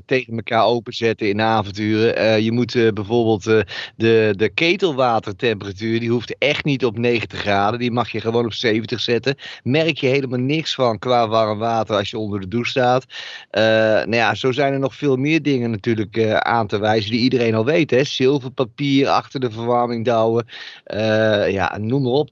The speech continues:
Tochtstrippen onder de deuren. Nou ja, dat zijn allemaal dingen die je zo al kunt doen en die weinig geld kosten, hè.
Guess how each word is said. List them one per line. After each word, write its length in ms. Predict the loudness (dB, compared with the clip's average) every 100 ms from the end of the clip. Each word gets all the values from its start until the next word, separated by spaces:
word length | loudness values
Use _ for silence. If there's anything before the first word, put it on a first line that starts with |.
| -2
Tochtstrippen 880 | 0 0 -2 -8 -4 -2 0 0 0
onder 280 | 2 2
de 100 | 0
deuren. 400 | 2 4 4 4 4
Nou 60 | 2
ja, 180 | 2
dat 120 | 0 0
zijn 140 | 0
allemaal 260 | 2 0 0
dingen 280 | 0 0
die 120 | 2 2
je 80 | 2
zo 260 | 2 2
al 140 | 2 0
kunt 220 | -4 0
doen 180 | 0 0
en 80 |
die 160 | -2 0
weinig 360 | 2 2 0 0
geld 260 | 2 0
kosten, 440 | -2 -6 -6 -8
hè. 120 | -4